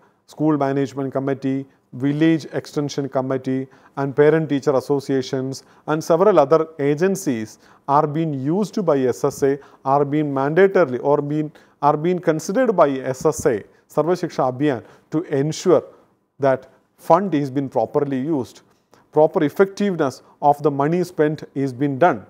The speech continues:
All this being done through, uh, proper community participation. A running grant for teachers and for schools is provided for meeting the repairing of equipments.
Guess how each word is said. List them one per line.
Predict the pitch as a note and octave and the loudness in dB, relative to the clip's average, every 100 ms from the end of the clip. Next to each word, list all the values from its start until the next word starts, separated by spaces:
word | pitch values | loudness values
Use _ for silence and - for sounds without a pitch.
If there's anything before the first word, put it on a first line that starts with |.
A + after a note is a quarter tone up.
| _ _ _ _ - | _ _ _ _ 2
All | F3 A3+ | 4 4
this | G3 F#3+ | 2 -2
being | D3+ E3 C#3 | -2 -2 2
done | D#3+ F#3+ E3 _ _ _ | 2 0 -10 _ _ _
through, | - C#3 A2+ - _ _ _ | 0 0 -2 -8 _ _ _
uh, | - B2 A#2+ | -8 -6 -6
proper | - D3+ C#3+ D#3 | -4 0 2 2
community | C#3 C#3+ D3+ E3 D#3 D3 | -2 -2 -2 -2 -4 -6
participation. | - C#3+ C#3+ D#3 F3 D3+ - - _ _ _ | -2 -4 -2 -8 -6 -6 -6 -14 _ _ _
A | F3 | 2
running | F3 E3+ G3 B3 C4+ | 4 2 0 0 0
grant | F3 D#3+ F3 A3 | 0 0 0 -2
for | - F3+ | -2 -2
teachers | - C#3+ C#3 C#3 G2 - - _ _ _ _ _ | -2 -4 -2 -2 -4 -6 -20 _ _ _ _ _
and | F3+ A3 G3+ | -2 -2 2
for | F#3+ | 0
schools | E3 - G3 C#3 A2+ G#2 - _ _ | 0 -4 -2 0 -2 -8 -16 _ _
is | F3+ A3 - | -4 -4 0
provided | D3+ C3+ D3+ A3 D3+ G#2 - _ _ | 0 4 4 4 2 0 -6 _ _
for | - E3+ | 2 2
meeting | D3 C#3 D#3+ F3+ A#2 - _ _ | 2 -2 -2 -4 -4 -8 _ _
the | C#3 C3 | -2 -2
repairing | C3 - F3+ G3+ G3 F3 | -2 0 4 4 4 0
of | - | -2
equipments. | A#2+ - A#2 A2 G2 | -4 -6 -10 -12 -14